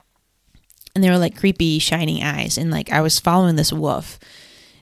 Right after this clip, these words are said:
And he was going up this hill, and I was bringing my sled with me 'cause I was, like, gonna go sledding. And he was leading me up to this, what looked like Jesus. It looked like Jesus, but I knew it wasn't Jesus. He was at the top of the hill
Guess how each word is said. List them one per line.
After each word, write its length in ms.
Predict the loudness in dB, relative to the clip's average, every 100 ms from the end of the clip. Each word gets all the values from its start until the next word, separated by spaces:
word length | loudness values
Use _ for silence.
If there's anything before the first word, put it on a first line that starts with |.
| _
And 480 | 0 2 2 0 -2 -4
he 140 | 2
was 180 | 4 4
going 300 | 2 2 0
up 220 | 0 0 2
this 180 | 0
hill, 240 | 2 0 0
and 100 | 0
I 60 | 0
was 120 | -2
bringing 260 | -2 0 0
my 120 | 0
sled 320 | 0 2 0
with 180 | -2 -4
me 120 | -4
'cause 140 | -4
I 40 | -4
was, 120 | -4
like, 120 | -4
gonna 160 | -4 -4
go 60 | -2
sledding. 440 | -2 -2 -2 -6 _ _ _ _ _ _ _ _ _ _ _ _ _ _ _ _ _ _ -8 -2
And 240 | 0 0
he 100 | 0
was 140 | 2
leading 260 | 2 4 4
me 100 | 4
up 200 | 0 -2
to 220 | -2 0
this, 460 | 0 0 0 -2 -6 _ _ _ -2
what 300 | 0 0 0
looked 220 | -2 2
like 200 | 2 2
Jesus. 580 | 0 -2 -2 -4 -6 -6 -6
It 100 | 0
looked 180 | 0 2
like 160 | 2
Jesus, 340 | 2 2 2 2
but 140 | 2
I 120 | 4
knew 260 | 4 4 2
it 40 | 2
wasn't 400 | 2 2 -2 -2
Jesus. 520 | 0 0 0 0 2
He 100 | 4
was 100 | 2
at 80 | 0
the 60 |
top 260 | -2 -2 -2
of 40 |
the 60 | -4
hill 220 | -2